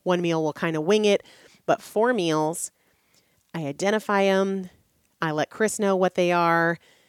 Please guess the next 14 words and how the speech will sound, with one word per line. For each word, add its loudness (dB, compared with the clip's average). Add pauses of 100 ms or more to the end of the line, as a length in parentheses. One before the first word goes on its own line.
(240)
and -2
that -2
is 0
a 0
routine -2 (200)
that -2
helps -4
us 0 (320)
make -2
great -4
choices -4
at -2
night, -8
because -6